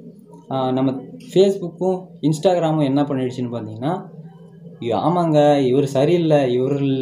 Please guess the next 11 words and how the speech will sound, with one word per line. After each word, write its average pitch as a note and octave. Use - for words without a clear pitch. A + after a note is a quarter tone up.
இவர் B2
என்ன D3
அடுத்து D3+
பண்ணுவாரு, D3
ஏது D3
பண்ணுவாருன்னு C#3+
தெரியாது, C#3+
ஏதாவது D#3+
புது, D3+
புதுசா D#3
கமெண்ட், D3+